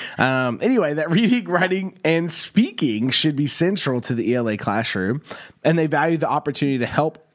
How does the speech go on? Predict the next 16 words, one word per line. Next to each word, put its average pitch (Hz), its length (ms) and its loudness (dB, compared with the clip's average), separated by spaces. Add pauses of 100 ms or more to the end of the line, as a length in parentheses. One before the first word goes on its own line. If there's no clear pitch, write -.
students 135 380 0
become 117 480 -2 (100)
thoughtful 117 440 0
and 107 120 -2
effective 98 400 -4
communicators. 117 760 -4 (400)
But 139 160 0
some 240 240 0
teachers 151 320 -2
feel 117 160 0
pressure 151 500 -2
to - 160 -8
prepare 107 340 -2
learners 139 420 -2
to 113 280 -2 (180)
succeed 135 800 -2